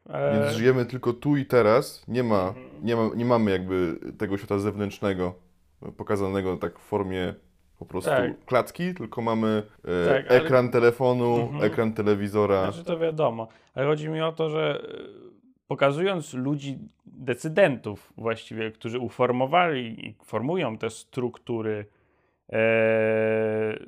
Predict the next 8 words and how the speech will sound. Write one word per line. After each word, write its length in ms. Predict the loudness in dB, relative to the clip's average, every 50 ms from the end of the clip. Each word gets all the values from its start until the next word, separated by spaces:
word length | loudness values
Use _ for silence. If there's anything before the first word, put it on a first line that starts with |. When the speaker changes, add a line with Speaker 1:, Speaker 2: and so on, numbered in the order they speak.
| -20 -20 -20 _ _ _ _ _ _ _ _ _ _ _
Speaker 1:
kontrolujące 800 | -6 -6 -6 -4 0 0 2 2 4 2 2 0 0 -2 -4 -2
zachowania 560 | 0 0 0 0 0 0 0 0 0 0 -4
ludzi, 280 | -4 -4 -4 -6 -8 -8
takich 280 | -10 -10 -10 -8 -8
jak, 280 | -8 -8 -8 _ -14 -10 -8 -6 -6 -6 -4 -4 -4 -4 -4 -6
e, 40 | -8
strażnicy 840 | -10 -10 -8 -6 -6 -6 -8 -8 -12 -12 -12 -12 -10 -8 -8 -8 -10 -12 _ _ _ _ _ -2
graniczni, 720 | -2 -2 -2 -2 -6 -8 -8 -8 -8 -8 -8 -8 -10 -12